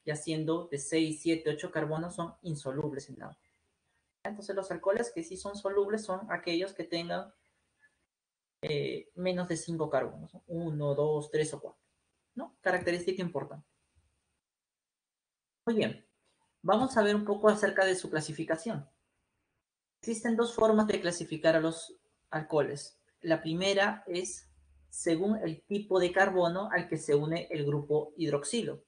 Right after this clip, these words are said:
el grupo O H. Si ustedes recuerdan, cuando vimos, este, hidrocarburos o química orgánica hace dos semanas, existen cuatro tipos de carbonos.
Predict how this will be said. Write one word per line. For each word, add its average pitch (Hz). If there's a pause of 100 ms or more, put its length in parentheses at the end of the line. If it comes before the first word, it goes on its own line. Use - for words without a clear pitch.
el 147
grupo 147
O 185
H. 185 (1900)
Si 160
ustedes 214
recuerdan, 202
cuando 139
vimos, 165
este, 143
hidrocarburos 151
o 151 (400)
química 160
orgánica 156
hace 143
dos 143
semanas, 165 (560)
existen 196
cuatro 190
tipos 160
de 143
carbonos. 147